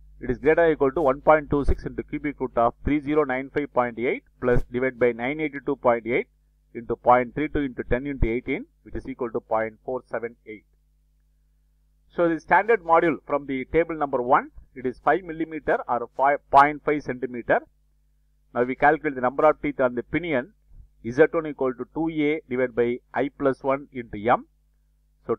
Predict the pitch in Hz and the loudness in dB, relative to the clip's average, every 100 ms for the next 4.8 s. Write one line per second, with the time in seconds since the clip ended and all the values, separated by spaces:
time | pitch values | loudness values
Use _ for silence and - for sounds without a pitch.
0 | - 175 170 151 131 135 113 - 123 143 | -2 0 0 -6 -4 -4 -4 -6 -8 -6
1 | - 143 131 131 131 147 170 131 117 110 | 0 0 0 -4 -2 -6 -2 -4 -2 -6
2 | - 151 143 135 127 135 - 110 107 120 | -6 -4 -2 -2 -2 -8 -4 -6 -4 -6
3 | 135 113 107 104 117 127 127 127 120 104 | -6 -10 -14 -6 -2 -2 -6 -12 -10 -12
4 | 98 113 143 139 135 123 139 156 | -4 -4 -4 -2 -4 -4 -12 -14